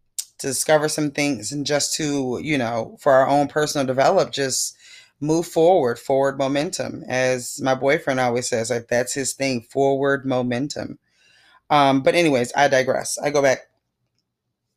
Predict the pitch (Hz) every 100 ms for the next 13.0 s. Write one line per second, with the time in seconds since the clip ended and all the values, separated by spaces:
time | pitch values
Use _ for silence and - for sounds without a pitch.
0 | _ _ - - - _ 139 170 170 175
1 | 151 156 143 135 127 123 - _ _ _
2 | _ _ _ - 165 151 135 - 170 165
3 | 165 160 - 147 135 139 135 - 127 -
4 | - - 117 127 - 110 - 123 127 117
5 | 123 117 107 - 165 - _ - 131 135
6 | 135 - 151 143 147 139 139 135 127 127
7 | 127 - 135 127 123 - _ - - _
8 | - 127 127 123 120 120 - 143 139 135
9 | 127 127 123 123 123 - 127 - 127 113
10 | 117 123 120 113 - - 131 127 - 131
11 | 123 120 120 - _ _ _ _ - 143
12 | 143 175 160 160 - 135 117 113 -